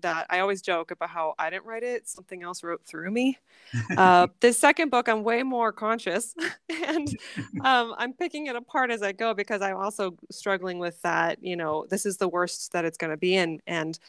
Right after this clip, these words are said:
Speaker 1: uh, also knowing that in revision periods when you're, like, catch problems,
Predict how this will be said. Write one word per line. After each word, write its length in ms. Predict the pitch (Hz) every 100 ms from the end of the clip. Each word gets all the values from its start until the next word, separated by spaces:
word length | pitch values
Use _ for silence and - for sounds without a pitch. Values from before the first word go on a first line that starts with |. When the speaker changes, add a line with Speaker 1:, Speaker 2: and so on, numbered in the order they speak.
| - - _ -
Speaker 1:
uh, 260 | 170 160 -
also 240 | 214 226 226
knowing 320 | 208 208 175
that 200 | 165 160
in 140 | 185 180
revision 420 | 170 185 190 175
periods 540 | 170 175 165 165 156
when 100 | 170
you're, 140 | 165 160
like, 240 | 151 151
catch 320 | - 151 -
problems, 600 | - 156 - 185 247 -